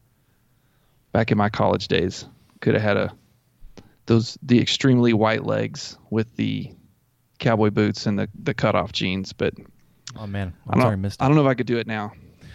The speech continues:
Speaker 2: So you kind of breezed right over the judging barbecue part. How was that?
Speaker 1: Let, let me s-, I'll, I'll say this.
Speaker 2: <laughs> The silence.
Speaker 1: <laughs> There's a, if any of you guys that,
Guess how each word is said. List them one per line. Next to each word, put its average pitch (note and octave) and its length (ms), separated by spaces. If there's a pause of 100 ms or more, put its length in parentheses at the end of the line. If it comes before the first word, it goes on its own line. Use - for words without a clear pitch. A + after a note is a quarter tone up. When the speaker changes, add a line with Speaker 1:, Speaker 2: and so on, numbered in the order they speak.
(300)
Speaker 2:
So B2+ 480
you C3 140
kind F3 220
of C3+ 100
breezed A#2 320
right G#2+ 140
over G2+ 340
the F#2+ 180
judging G2+ 460
barbecue G2+ 460
part. G2 240
How A2+ 160
was A2 180
that? G#2 320 (2250)
Speaker 1:
Let, G3+ 220
let G3+ 100
me G#3+ 60
s-, - 280 (380)
I'll, E3 200
I'll F3 60
say E3+ 200
this. B2 420 (300)
Speaker 2:
<laughs> - 340
The C#3 100
silence. G#2+ 680 (1400)
Speaker 1:
<laughs> A3+ 460
There's E3+ 360
a, A2 360 (1120)
if B2+ 160
any F#3 180
of E3+ 100
you E3 100
guys C3+ 320
that, A2+ 180